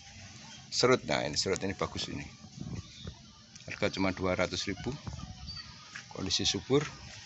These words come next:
Dan ini pohon serut juga di atas batu ori. Harga dua ratus lima puluh ribu. Nah, ini harga dua ratus lima puluh ribu. Pohon ibrek harga seratus lima puluh.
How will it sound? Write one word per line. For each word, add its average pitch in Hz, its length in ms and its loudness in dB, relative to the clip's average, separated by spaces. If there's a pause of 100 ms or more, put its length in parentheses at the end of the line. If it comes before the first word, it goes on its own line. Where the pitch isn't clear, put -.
(100)
Dan 95 240 2
ini 104 560 8
pohon 101 240 6
serut 120 240 6
juga - 240 4 (840)
di 104 80 4
atas 101 240 6
batu 110 320 4
ori. 110 320 8 (720)
Harga 101 320 4
dua 107 240 8
ratus 107 240 4
lima 110 160 8
puluh 110 240 4
ribu. 95 240 2 (840)
Nah, 64 320 2
ini 67 160 -2
harga - 320 -4
dua - 160 -2
ratus - 320 0
lima - 160 -6
puluh - 160 -10
ribu. - 160 -4 (2750)
Pohon 90 240 2
ibrek 110 320 6 (1200)
harga 90 320 4
seratus 87 340 6
lima 92 160 4
puluh. 123 240 4